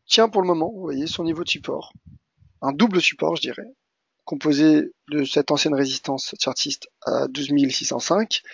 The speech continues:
et également de, du seuil de retracement à trente-huit virgule deux pour cent selon les ratios de Fibonacci de cette hausse. Donc soutenu par cette zone, euh, de support étroite,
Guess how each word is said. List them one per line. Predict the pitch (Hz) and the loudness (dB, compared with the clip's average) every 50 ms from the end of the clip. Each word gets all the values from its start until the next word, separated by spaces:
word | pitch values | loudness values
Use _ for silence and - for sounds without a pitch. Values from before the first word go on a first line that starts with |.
| - - - - - - - - - - _ - | -20 -18 -16 -16 -16 -16 -16 -18 -20 -8 _ 6
et | 180 | 6
également | 196 196 147 175 160 151 175 196 208 | 6 8 8 6 8 8 6 4 4
de, | 185 151 156 151 147 147 143 143 | 4 4 4 4 4 2 2 0
du | 131 127 - | -2 -4 -4
seuil | - - 196 156 | 0 0 2 2
de | 156 | 2
retracement | 147 151 - - 147 - - 165 160 | 0 0 0 -2 -4 -4 -2 -4 -4
à | |
trente-huit | 147 - 143 139 - 156 | -4 -4 -6 -8 -8 -6
virgule | 147 143 127 131 127 | -6 -6 -4 -4 -2
deux | 147 185 | -2 -4
pour | 175 - 147 131 | -2 -2 -8 -6
cent | - 156 139 | -6 -6 -6
selon | - - 143 131 | -6 -6 -6 -4
les | 127 | -2
ratios | 127 131 - - 135 | -2 -2 -2 -2 -4
de | - | -4
Fibonacci | - 139 135 127 127 123 - - - 208 226 - _ _ _ _ _ _ _ _ _ _ _ _ _ _ _ _ _ _ _ - - - - | -4 -4 -4 -6 -4 0 0 2 4 4 2 2 _ _ _ _ _ _ _ _ _ _ _ _ _ _ _ _ _ _ _ -10 -10 -10 -10
de | - 117 143 147 | -10 -4 -4 -2
cette | - - 165 - - - | 2 0 0 0 0 4
hausse. | - 202 156 - - - - - - _ - - - - - - - - - - - - - - _ _ _ _ _ _ _ _ _ _ _ _ _ _ _ _ _ _ _ _ _ _ _ _ _ _ _ _ _ _ _ _ _ _ _ _ _ _ _ _ _ _ _ _ _ _ - - - - - - - _ _ _ _ - - | 6 6 6 6 2 -2 -4 -6 -8 _ -14 -14 -14 -14 -14 -18 -16 -14 -14 -14 -14 -16 -18 -20 _ _ _ _ _ _ _ _ _ _ _ _ _ _ _ _ _ _ _ _ _ _ _ _ _ _ _ _ _ _ _ _ _ _ _ _ _ _ _ _ _ _ _ _ _ _ -20 -20 -20 -20 -20 -20 -20 _ _ _ _ -8 -8
Donc | 131 123 - | -4 0 0
soutenu | - 208 160 160 180 170 | 0 0 2 2 4 4
par | 165 143 | 4 4
cette | - - 151 135 | 4 2 -2 0
zone, | 131 139 160 165 156 147 135 127 | 4 8 8 8 8 6 6 4
euh, | 120 120 117 117 | 6 4 4 4
de | 123 120 | 2 2
support | - - - - - 147 135 127 120 - - | 2 2 2 2 2 4 6 6 4 4 4
étroite, | 156 147 - - - - - - _ - - | 2 2 2 2 0 0 0 -2 _ -20 -20